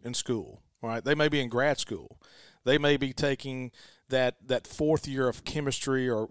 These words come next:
or whatever, the Cal or whatever. I mean, they're in their, their, the hardest time.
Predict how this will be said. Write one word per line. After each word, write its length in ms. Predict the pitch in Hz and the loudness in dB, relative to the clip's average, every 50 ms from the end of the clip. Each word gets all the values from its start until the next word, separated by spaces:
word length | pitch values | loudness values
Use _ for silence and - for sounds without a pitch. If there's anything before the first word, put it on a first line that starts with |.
| 135 131 | -6 -4
or 160 | 120 113 120 | -2 -2 -2
whatever, 420 | 120 123 147 143 131 127 117 92 87 | 2 2 2 4 4 2 0 -2 -6
the 80 | 95 | -10
Cal 420 | - - - 131 127 131 131 131 139 | -10 -6 -4 -2 0 0 2 2 2
or 160 | 131 117 113 | 0 0 0
whatever. 480 | 117 131 143 131 123 117 - - - - - - - | 2 2 2 2 2 0 -4 -8 -14 -20 -20 -10 -8
I 60 | 123 | -4
mean, 160 | 131 135 127 120 | -2 -2 0 2
they're 280 | 147 165 175 170 165 | 2 4 6 6 6
in 120 | 147 127 123 | 6 4 2
their, 160 | 117 110 110 - _ - | -2 -4 -4 -8 _ -4
their, 140 | 123 110 - - - - - - - | -4 -4 -4 -6 -12 -14 -18 -10 -8
the 80 | - | -6
hardest 540 | 107 - - - 165 165 180 170 151 - - | -6 -6 0 4 4 6 6 4 2 -2 -4
time. 400 | - - 151 139 123 95 78 71 | -4 -6 -6 -6 -6 -8 -10 -14